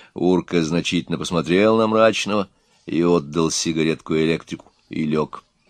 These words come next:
«Там будешь свои порядки устанавливать», — ещё сказал мрачный, — «а здесь пока рано».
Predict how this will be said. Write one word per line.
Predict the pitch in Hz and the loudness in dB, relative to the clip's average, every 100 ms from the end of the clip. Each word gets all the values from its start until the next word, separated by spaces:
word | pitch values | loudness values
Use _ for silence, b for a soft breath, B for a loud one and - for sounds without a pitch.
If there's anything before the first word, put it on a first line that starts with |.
| _ _ _ _ _ _ _ | _ _ _ _ _ _ _
«Там | - - 180 120 | -4 -2 0 2
будешь | 85 80 82 71 | 0 2 0 0
свои | - 85 82 80 | -2 0 2 2
порядки | - 85 85 80 - 82 | 0 2 2 2 -2 -4
устанавливать», — | 78 73 - 82 80 76 73 71 71 65 - - _ _ _ | -4 -6 -8 -6 -4 -2 -4 -4 -6 -6 -10 -12 _ _ _
ещё | - - 80 73 | -8 -6 -4 -6
сказал | - 76 73 | -6 -6 -4
мрачный, — | 76 73 71 78 76 87 | -2 -2 -4 -4 2 2
«а | |
здесь | 95 98 139 131 90 | 2 0 2 2 0
пока | - 80 76 - 98 | -2 -6 -4 -2 -2
рано». | 78 76 76 73 69 | 0 -2 -2 -4 -4